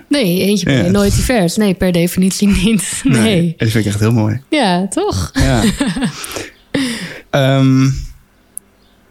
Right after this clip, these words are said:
Speaker 2: heel vaak krijg ik te horen, als ik me ergens boos over maak of de positie van mijn eigen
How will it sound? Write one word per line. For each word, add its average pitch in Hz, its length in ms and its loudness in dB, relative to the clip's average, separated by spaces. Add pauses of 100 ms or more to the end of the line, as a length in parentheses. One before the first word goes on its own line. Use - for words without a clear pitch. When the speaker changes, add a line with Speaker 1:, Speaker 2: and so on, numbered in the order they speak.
(1080)
Speaker 2:
heel 127 240 2
vaak 113 380 -2
krijg - 240 -2
ik - 120 -4
te - 80 -6
horen, 98 640 -2 (180)
als 104 160 -4
ik - 140 -4
me - 100 -2
ergens - 300 -4
boos 87 260 -2
over - 240 -2
maak 95 240 -2 (160)
of - 340 -8
de - 340 -6
positie - 540 -2
van 90 180 -2
mijn 92 160 0
eigen 90 560 -2